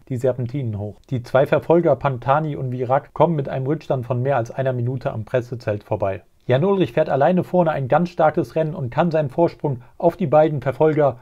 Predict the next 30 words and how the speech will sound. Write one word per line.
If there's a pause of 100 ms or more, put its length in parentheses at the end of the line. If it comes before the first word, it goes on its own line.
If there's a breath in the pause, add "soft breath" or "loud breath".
(160 loud breath)
noch
weiter
ausbauen. (120)
Und
die
beiden
Verfolger
schaffen
es
nicht
in
Zusammenarbeit, (200 soft breath)
Jan
Ulrich
noch
irgendwie
gefährlich
zu
werden
oder
ihm
irgendwie
noch
Zeit
wegzunehmen, (440)
beziehungsweise
den
Rückstand
zu
verringern.